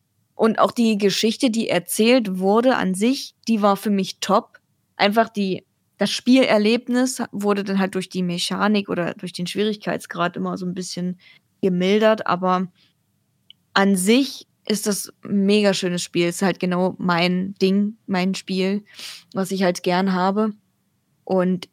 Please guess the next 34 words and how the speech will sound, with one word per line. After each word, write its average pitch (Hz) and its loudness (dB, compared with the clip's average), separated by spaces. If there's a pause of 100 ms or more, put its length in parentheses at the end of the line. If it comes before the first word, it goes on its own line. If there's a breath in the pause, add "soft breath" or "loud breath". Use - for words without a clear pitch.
ja, 156 -2 (140)
sowas 180 -2
finde 185 -4
ich 175 -10
halt 165 -4
auch - -8
sehr - -10
schön. - -6
Aber 190 2
es - -4
ist 262 -2
auch 226 2
manchmal, 208 0 (800 soft breath)
ich 233 -16
denk, 208 2
man 214 4
muss 202 0
aufpassen, 202 2 (260)
dass 196 -2
man, 190 2
dass 196 0
der 190 2
Charakter 196 2
nicht 208 0
verschluckt - -2
wird 262 2
vom 202 -2
ganzen 190 0
Bildschirm, 240 -2 (440 soft breath)
weil 196 0
das 190 -2
kann 214 2
auch 202 2
überreizen. 165 0